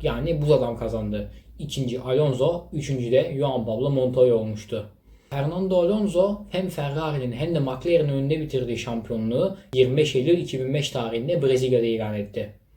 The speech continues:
Küçüklüğünde kurmuş olduğu hayalleri büyüdüğü vakit gerçekleştirmişti ve Emerson Fittipaldi'ye ait en genç şampiyon olma rekorunu kırmış oldu.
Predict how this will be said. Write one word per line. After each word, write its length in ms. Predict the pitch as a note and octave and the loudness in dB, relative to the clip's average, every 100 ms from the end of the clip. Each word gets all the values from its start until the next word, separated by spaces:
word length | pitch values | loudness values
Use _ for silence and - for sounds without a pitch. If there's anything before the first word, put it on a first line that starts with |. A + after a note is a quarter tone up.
| _ _ - - _ - | _ _ -20 -20 _ -12
Küçüklüğünde 680 | C#3+ - D3+ E3+ E3 F#3+ | -8 -8 -2 0 2 -2
kurmuş 420 | G3 - F#3+ G#3 F3+ | -2 -2 0 2 2
olduğu 280 | C#3 C3 | 2 2
hayalleri 720 | B2+ C3 B2 A#2 A#2+ D3 F#3 C#3 | 0 -2 -2 -2 0 0 -2 -2
büyüdüğü 340 | C#3+ C#3 F3+ | -2 0 2
vakit 260 | D3+ F#3+ - | 2 0 -2
gerçekleştirmişti 1040 | C#3 - C3 C3+ B2 B2+ B2 A#2+ A#2+ G2+ - - - | 0 0 -2 -2 -2 -4 -4 -6 -6 -6 -10 -16 -6
ve 60 | C#3 | -4
Emerson 520 | C#3+ C3+ C#3+ E3+ D3+ | -2 -2 -2 -2 -4
Fittipaldi'ye 720 | - - C#3 E3 D#3+ B2+ B2+ | -4 -8 -4 0 0 2 2
ait 380 | A#2+ A#2 F3+ - - | 2 -2 -2 -6 -4
en 280 | F3+ F#3+ D#3 | 0 0 0
genç 280 | C#3+ D3+ C#3+ | -2 -2 -4
şampiyon 420 | C#3 C3 C#3+ D3+ | -4 -4 -2 0
olma 240 | C3+ A#2+ | 0 0
rekorunu 420 | C3 C3+ A#2+ C3 D3 | -2 0 0 0 -2
kırmış 340 | B2+ B2 - | -2 -2 -2
oldu. 340 | A2 G#2 G#2 | -2 -2 -4